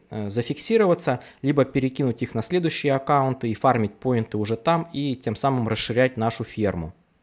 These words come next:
Эта стратегия мне тоже очень нравится, и, если честно, я сейчас вот, э,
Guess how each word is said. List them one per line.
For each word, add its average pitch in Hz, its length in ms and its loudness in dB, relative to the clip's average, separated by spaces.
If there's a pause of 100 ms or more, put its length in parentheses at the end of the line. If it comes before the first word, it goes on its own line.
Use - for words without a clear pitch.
(720)
Эта 127 200 0
стратегия 131 500 -2
мне 123 140 2
тоже 123 260 2
очень 120 280 0
нравится, 160 440 0
и, 123 80 -2
если 120 420 -2
честно, 156 340 -2
я 117 180 0
сейчас - 360 -6
вот, 107 220 -4 (720)
э, 117 140 -14